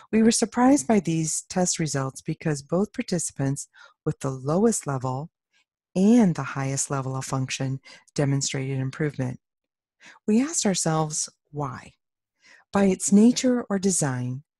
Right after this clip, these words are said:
Bones for Life challenges long-standing, inefficient, and poor movement patterns.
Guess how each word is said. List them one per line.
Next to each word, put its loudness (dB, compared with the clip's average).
Bones 6
for 0
Life -2
challenges 0
long-standing, -2
inefficient, 0
and -2
poor -4
movement -4
patterns. -10